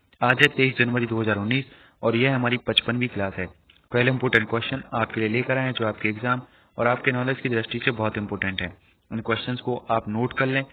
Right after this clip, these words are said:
क्योंकि ये आपके exam में पूछे जाते हैं। साथ ही क्वेश्चन से रिलेटेड important fact भी हम आपको बताते हैं, तो वो भी आपको याद रखने हैं। Question नंबर फर्स्ट है, आईसीसी के तीन award जीतकर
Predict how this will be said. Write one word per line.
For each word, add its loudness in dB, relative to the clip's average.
क्योंकि -2
ये 0
आपके -2
exam -2
में -4
पूछे -6
जाते -4
हैं। -12
साथ 0
ही -2
क्वेश्चन 0
से 0
रिलेटेड 0
important 0
fact 0
भी 0
हम 0
आपको -2
बताते 0
हैं, -6
तो -8
वो 2
भी 0
आपको 0
याद 0
रखने -6
हैं। -6
Question -4
नंबर 0
फर्स्ट -4
है, -4
आईसीसी 0
के -2
तीन -4
award -2
जीतकर 0